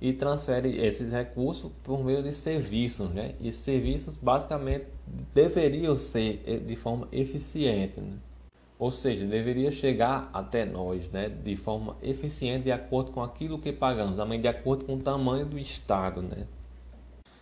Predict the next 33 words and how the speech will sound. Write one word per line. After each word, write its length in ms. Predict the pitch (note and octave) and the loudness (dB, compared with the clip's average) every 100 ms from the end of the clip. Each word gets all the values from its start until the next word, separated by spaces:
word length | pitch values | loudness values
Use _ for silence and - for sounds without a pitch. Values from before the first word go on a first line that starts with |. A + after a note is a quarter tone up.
| - | -14
Bom, 260 | - C3 A2 | 0 2 2
e 80 | A#2 | 2
os 120 | A#2+ | 0
serviços 600 | - C#3+ C3 B2+ - C3 | 0 2 2 2 -2 -4
que 160 | - A#2 | -2 -2
deveriam 540 | G2+ G2+ G2+ G2+ A2 | 0 2 0 0 -2
chegar 480 | - - F#3+ A2+ A2 | -2 -6 0 2 4
e 80 | G2 | 2
ser 160 | - | -2
eficientes 560 | G2+ - G2+ - B2+ A#2+ | -6 -6 -8 -4 -4 -2
seriam 260 | A#2 B2 A#2+ | -2 -2 2
basicamente 680 | A#2 A#2+ - G#2 G2 F#2+ | 2 2 -2 -2 -2 -2
de 80 | F2+ | -6
saúde, 440 | - A2 A2 A2+ A2 | -2 0 0 0 -2
educação, 680 | G#2 G#2 G#2 - A2 G#2 | -2 -2 -4 -4 -4 -2
defesa 340 | G#2 G2+ G#2 G#2+ | -2 -4 -4 -6
nacional, 520 | G2+ G#2 G2 G#2 F#2+ | -6 -4 -2 0 -2
policiamento, 880 | G2+ G#2 G2+ G2 G2+ A2+ G#2 G2 G2+ - - - - - - | -2 -2 -2 -4 -2 -2 -4 -6 -8 -10 -14 -16 -18 -14 -2
eh, 220 | G2+ F#2 | 2 2
justiça, 760 | A#2 A#2+ - B2+ C3 A#2+ - | 0 -2 2 6 6 4 2
ass-, 240 | G#2 - - - | 0 -2 -6 0
assistencialismo, 1120 | B2 C#3 C3 - A#2 A2+ A2 G#2+ B2+ A#2+ A2+ | 2 2 0 0 -2 0 0 2 2 0 -2
tudo 480 | - D#3 F#3+ F3 C3 | 0 0 2 4 4
isso 440 | E3 - - - - | 2 -2 -8 -12 -2
é 140 | B2+ | 0
o 120 | C3+ | 2
que 120 | C3+ | 0
o, 40 | D3 | -2
o, 640 | C3+ C3 B2+ - B2 A#2 | 2 2 2 -2 -4 -2
o 60 | A#2+ | -2
Estado, 440 | A2 - A#2 B2 | -2 2 4 4
ele 80 | B2+ | 2
fornece, 680 | - C#3 C#3 A#2 C3 D3+ | 2 2 2 2 0 0